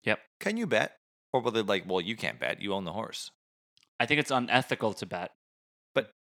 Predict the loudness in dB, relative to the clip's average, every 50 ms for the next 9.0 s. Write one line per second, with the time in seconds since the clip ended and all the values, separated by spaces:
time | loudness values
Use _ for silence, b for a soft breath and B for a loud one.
0 | _ -2 0 0 2 0 0 -2 -4 -6 _ -4 -2 0 0 0 0 -4 -4 -2
1 | -2 0 0 0 0 -2 -2 -2 -2 -4 -4 -4 -6 -6 -4 -4 -4 -4 -6 -6
2 | -6 -6 -8 -6 -6 -6 -6 -8 -8 -10 -10 -10 -10 -10 -10 -10 -14 _ _ -12
3 | -10 -8 -6 -6 -8 -8 -10 _ _ 4 6 6 6 6 4 4 4 4 4 2
4 | 2 4 6 6 6 6 6 6 6 6 4 4 4 4 2 0 -2 -4 -6 -2
5 | 0 0 0 0 0 0 2 2 2 2 2 2 2 0 0 2 2 4 4 4
6 | 2 0 -4 -6 -8 -4 -2 -2 -2 4 6 6 6 6 6 4 4 4 4 2
7 | 0 2 4 4 4 4 2 0 -2 0 0 0 0 0 0 -2 -2 2 4 6
8 | 6 6 6 4 0 -2 0 2 4 4 4 4 4 2 0 -2 -4 -6 -10